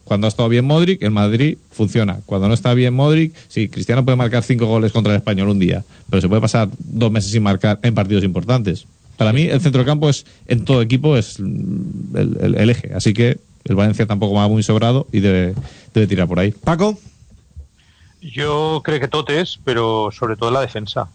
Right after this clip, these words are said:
Speaker 3: si més que el centre del camp. O sigui,
Speaker 2: Paco és dels
Speaker 3: els
Speaker 2: meus.
Speaker 3: equip-, sí, els equips se construeixen des de la defensa i tenim una defensa de, de verbena, sincerament. Sí, i és que mires línia per línia i lleva del lateral esquerra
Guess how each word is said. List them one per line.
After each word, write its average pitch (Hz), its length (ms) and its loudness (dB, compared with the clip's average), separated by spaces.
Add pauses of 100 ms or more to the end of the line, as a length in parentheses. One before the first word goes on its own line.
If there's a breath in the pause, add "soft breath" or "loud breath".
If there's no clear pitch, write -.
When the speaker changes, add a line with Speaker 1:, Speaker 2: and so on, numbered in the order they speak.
Speaker 3:
si 107 80 -10
més 101 160 -6
que - 160 -6
el 95 80 -6
centre 101 240 -4
del 95 100 0
camp. 101 280 -4
O - 20 -14
sigui, 95 160 -8
Speaker 2:
Paco 135 160 0
és 135 60 0
dels 131 100 0
Speaker 3:
els 110 80 -2
Speaker 2:
meus. 98 160 -2
Speaker 3:
equip-, - 380 -18 (180)
sí, 131 160 -4
els 117 160 -2
equips 113 240 -4
se 123 80 -2
construeixen 123 480 -4
des 113 160 -2
de 113 80 0
la 104 80 0
defensa 113 560 -4
i 131 80 -6
tenim 95 240 -8
una 101 80 -2
defensa 95 400 -6
de, 98 400 -2
de 87 140 -4
verbena, 87 400 -4 (100)
sincerament. 85 640 -8 (480 loud breath)
Sí, - 220 -6 (100)
i 95 80 0 (720)
és - 160 -8
que 110 80 -2
mires 104 400 -2
línia 107 240 0
per 98 160 -2
línia 107 320 0
i 110 80 -6
lleva 98 240 -2
del 98 400 0
lateral 95 320 0
esquerra 104 540 -4